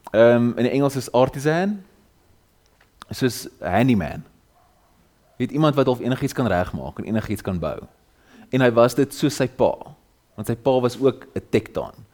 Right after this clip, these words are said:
'n timmerman of 'n artisan. Ek hou van die idee dat Jesus 'n handyman was of 'n bouer. Eintlik wat, wat hy sou gedoen het, is hy sou met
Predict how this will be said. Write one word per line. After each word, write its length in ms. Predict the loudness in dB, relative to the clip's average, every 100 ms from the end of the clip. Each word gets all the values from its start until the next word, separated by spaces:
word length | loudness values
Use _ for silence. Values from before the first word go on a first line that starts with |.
| _ _ -16
'n 80 | -4
timmerman 640 | 0 2 0 -4 -10 -16 -20 _
of 200 | -12 -4
'n 140 | -2 0
artisan. 540 | 2 0 0 0 0 0
Ek 100 | -2
hou 80 |
van 140 | -2 -2
die 340 | -4 -2 -2
idee 220 | 2 2
dat 100 | 2
Jesus 300 | 2 -4 -4
'n 120 | -4 -2
handyman 360 | -2 -2 -4
was 180 | -6 -8
of 140 | -8
'n 120 | -8 0
bouer. 460 | 0 0 -4 -10 -20 _ _ -20 -20 -10
Eintlik 180 | -4 -2
wat, 120 | 2
wat 160 | 2 2
hy 80 | 2
sou 160 | 0
gedoen 320 | -2 -2 0
het, 220 | 2 2 0
is 100 | -2
hy 100 | -2
sou 240 | 0 0
met 220 | 0 -2